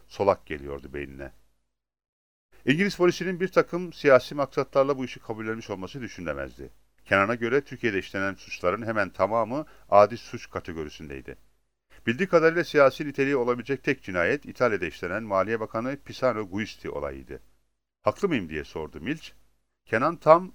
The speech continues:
"Sanmıyorum." diyecekti ki müfettiş Macri yanlarına yaklaştı. Adamın yüzündeki asıklık devam ediyordu. Kenan gayet nazik bir eda ile "Sayın müfettiş" dedi. "Size bir türlü teşekkür etmek fırsatı bulamadım. Umarım bunu kabalığıma vermezsiniz."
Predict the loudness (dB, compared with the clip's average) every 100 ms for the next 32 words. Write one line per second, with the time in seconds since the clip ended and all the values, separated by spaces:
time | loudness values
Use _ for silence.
0 | -18 0 2 4 0 -6 -8 -4 -2 -2
1 | -8 -2 0 0 -6 _ -10 -4 -4 -4
2 | -2 -2 -2 -4 -2 -2 -2 -6 -8 -12
3 | -14 -18 -16 -18 -20 _ _ _ _ _
4 | 0 6 8 6 -2 -4 0 2 2 -2
5 | -16 -2 4 4 2 -6 -10 -10 -14 -20
6 | _ 0 2 2 4 6 4 0 -2 -2
7 | -6 -6 -4 2 2 4 0 0 -10 -20
8 | 2 6 6 4 -2 -2 -4 -14 -12 -12
9 | -12 -16 _ _ _ -6 -2 -2 -4 -10
10 | -12 -8 -6 -4 -4 -4 -10 -10 -10 -8
11 | -4 -2 -2 -4 -12 -20 -12 0 2 2
12 | -4 -6 -4 0 4 4 2 2 0 -2
13 | -8 -10 -12 -16